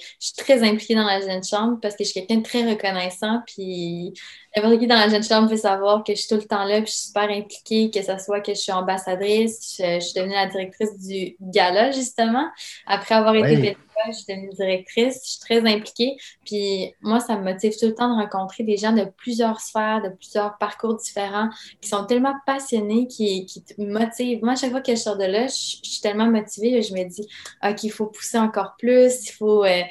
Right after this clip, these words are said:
Speaker 1: il faut pousser ça plus loin, plus
Speaker 2: Mm.
Speaker 1: haut, tous ensemble. » Puis, euh,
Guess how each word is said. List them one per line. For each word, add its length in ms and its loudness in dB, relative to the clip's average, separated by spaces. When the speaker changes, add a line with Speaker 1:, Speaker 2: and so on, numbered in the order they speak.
Speaker 1:
il 60 -18
faut 160 2
pousser 360 -2
ça 220 4
plus 220 -6
loin, 540 6
plus 220 0
Speaker 2:
Mm. 40 6
Speaker 1:
haut, 340 6
tous 200 2
ensemble. » 640 2
Puis, 280 0
euh, 60 6